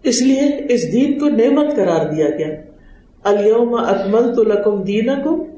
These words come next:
واتممت علیکم نعمتی، کہ میں نے تم پر اپنی نعمت تمام کر دی۔ یعنی نعمتیں تو بہت ساری ہوتی ہیں، کھانے پینے کی نعمت بھی ہے،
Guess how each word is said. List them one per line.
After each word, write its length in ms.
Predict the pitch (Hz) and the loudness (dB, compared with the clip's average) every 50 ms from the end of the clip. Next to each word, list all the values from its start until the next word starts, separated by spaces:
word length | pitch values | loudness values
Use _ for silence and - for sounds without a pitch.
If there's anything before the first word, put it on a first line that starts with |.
| - - - _ _ _ - - | -20 -20 -20 _ _ _ -10 -4
واتممت 800 | 190 202 208 - 202 208 208 208 208 208 214 240 262 254 254 254 | -2 0 0 2 0 0 0 0 -2 0 0 0 0 0 0 0
علیکم 720 | 220 196 196 196 196 202 220 240 233 - 294 294 285 269 | 0 2 2 2 2 2 2 0 -2 -2 -2 -2 -2 -2
نعمتی، 600 | 277 294 311 320 311 269 214 - - 175 156 160 - - - - - - - - | 0 0 0 2 2 0 0 -2 -4 -6 -8 -10 -12 -16 -20 -20 -20 -20 -8 -4
کہ 100 | - 214 | -2 0
میں 160 | 208 220 233 | 0 0 0
نے 140 | 247 277 277 277 277 | 0 0 -2 -2 -2
تم 180 | 262 240 247 240 | 0 0 0 0
پر 180 | 247 285 269 | 0 0 0
اپنی 340 | 262 - - - - 254 277 | 0 0 -2 -2 -4 -4 -4
نعمت 600 | 269 240 233 233 247 294 302 330 330 320 - - - - - - - - - - - | -2 0 2 2 2 2 2 0 0 -2 -4 -8 -12 -14 -18 -20 -20 -20 -20 -8 -4
تمام 400 | - 214 202 202 196 190 196 185 | -2 0 0 0 0 0 -2 -2
کر 220 | - 170 160 151 165 | -2 -2 -2 -2 -4
دی۔ 200 | 160 156 156 156 156 - - - - - _ _ - | -6 -6 -8 -8 -10 -14 -20 -20 -20 -20 _ _ -2
یعنی 480 | 190 196 196 196 202 226 233 226 - - - - - - - - - _ - - - - - - | -2 0 0 0 0 -2 -2 -4 -6 -8 -12 -16 -20 -20 -20 -20 -20 _ -20 -20 -20 -18 -16 -12
نعمتیں 520 | 160 180 202 226 240 269 277 277 285 294 | -4 -2 0 2 2 0 0 0 0 -2
تو 80 | 294 302 | -2 0
بہت 220 | 302 311 320 349 | 0 0 0 0
ساری 320 | 359 - 311 285 285 277 262 | 0 0 0 0 0 2 2
ہوتی 240 | 240 247 254 247 240 | 0 0 -2 -4 -6
ہیں، 140 | 240 233 | -8 -6
کھانے 240 | - 233 202 208 233 | -6 -4 -2 -2 -2
پینے 280 | 233 233 240 226 226 226 | -2 -4 -4 -4 -6 -6
کی 140 | 226 226 208 | -6 -4 -4
نعمت 340 | 196 202 196 202 202 - | -4 -4 -4 -4 -6 -8
بھی 160 | 175 185 185 180 | -6 -4 -2 -2
ہے، 220 | 180 175 175 175 | -2 -2 -4 -6